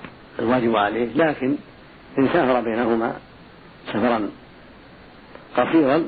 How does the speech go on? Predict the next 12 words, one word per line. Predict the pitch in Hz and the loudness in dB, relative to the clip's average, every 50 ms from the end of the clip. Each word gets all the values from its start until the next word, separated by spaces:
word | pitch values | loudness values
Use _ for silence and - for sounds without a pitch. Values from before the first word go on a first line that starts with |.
| - - | -4 -4
فإنه | 175 175 151 139 | 0 2 2 2
لا | 123 127 117 113 | 2 2 0 0
يضر، | 107 101 107 - - - - - - - - - - - - - - - - - - - - - - - - | -2 -2 -4 -6 -8 -10 -18 -20 -20 -20 -20 -20 -20 -20 -20 -20 -20 -20 -20 -20 -20 -20 -20 -20 -16 -8 -4
هو | 95 | -4
السفر | 98 - - 123 113 | -2 -2 -2 0 0
الذي | 117 120 127 | 2 2 2
لا | 135 143 | 2 0
تقصر، | 139 - - - 117 123 131 | -2 -4 -8 -6 -6 -4 -2
لا | 131 120 | -2 -2
تقصر | 117 127 - 120 113 | -2 -4 -4 -4 -4
فيه | 104 110 107 - | -4 -4 -4 -2
الصلاة | - 117 110 101 - | 0 0 0 0 0